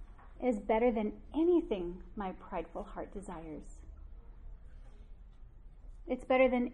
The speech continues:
anything this prideful attitude will ever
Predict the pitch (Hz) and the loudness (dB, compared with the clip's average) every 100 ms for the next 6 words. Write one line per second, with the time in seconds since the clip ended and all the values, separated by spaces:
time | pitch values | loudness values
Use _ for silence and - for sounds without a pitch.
0 | - 269 294 - 185 170 190 - - - | 4 8 8 6 0 -2 -4 -8 -14 -14
1 | - - - - - - - - - - | -14 -14 -14 -14 -14 -12 -12 -12 -12 -12
2 | - - 226 - - 208 202 214 190 185 | -12 -6 -4 -4 0 2 2 -2 -2 -2
3 | - 190 202 - 208 196 165 | -6 -6 -4 -4 -4 -4 -6